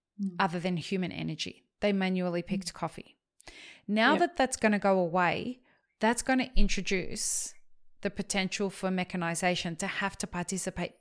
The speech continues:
Speaker 2: if that's a possibility,
Speaker 1: Mm.
Speaker 2: which is gonna drive the cost of production up,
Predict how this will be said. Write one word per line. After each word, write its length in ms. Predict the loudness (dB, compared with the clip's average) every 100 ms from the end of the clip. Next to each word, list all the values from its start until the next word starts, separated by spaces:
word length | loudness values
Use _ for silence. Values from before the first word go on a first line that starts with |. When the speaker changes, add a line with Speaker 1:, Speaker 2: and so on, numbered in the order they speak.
| -4
Speaker 2:
if 280 | -2 -2 0
that's 220 | 0 2
a 60 | -4
possibility, 840 | -4 -4 -2 0 0 -4 -10 -20 _ _ _ _ _ _ _ -2
Speaker 1:
Mm. 200 | 0 0 -6 -6
Speaker 2:
which 200 | 0 2
is 100 | 2
gonna 220 | 4 4
drive 300 | 6 6 6
the 60 | 4
cost 280 | -2 -2 -2
of 100 | -4
production 440 | -2 -2 -2 -4
up, 220 | -6 -10